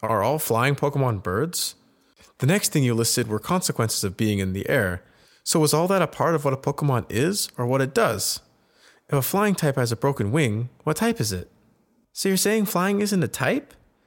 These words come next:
It's just what some Pokemon do, so we lump that in with a typing meme. That seems to be splitting hairs a bit. Even if they don't share universal traits, flying still seems like a worthwhile classification."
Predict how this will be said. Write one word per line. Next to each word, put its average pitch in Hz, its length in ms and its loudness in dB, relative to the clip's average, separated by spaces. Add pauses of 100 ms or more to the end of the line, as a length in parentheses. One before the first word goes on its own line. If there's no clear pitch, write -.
(260)
It's - 220 -2
just 170 360 0
what 165 260 0
some 151 160 0
Pokemon 165 440 0
do, 120 320 0 (380)
so - 160 -2
we 160 120 2 (100)
lump 175 260 0
that 175 140 2
in 175 60 2
with 175 120 0
a 175 60 -2
typing 180 420 0
meme. 98 300 -4 (1000)
That 233 160 0
seems 196 540 2
to - 80 -10
be 165 100 0
splitting 156 400 0
hairs 156 320 2
a 101 40 -4
bit. 101 320 -2 (540)
Even 208 240 2
if 180 120 0
they 147 100 2
don't 165 260 -2
share 160 200 0
universal 143 480 0
traits, 160 540 -2 (360)
flying 196 400 2
still 185 220 0
seems 180 340 2
like 127 160 0
a 117 60 -2
worthwhile 123 460 0
classification." 107 840 -4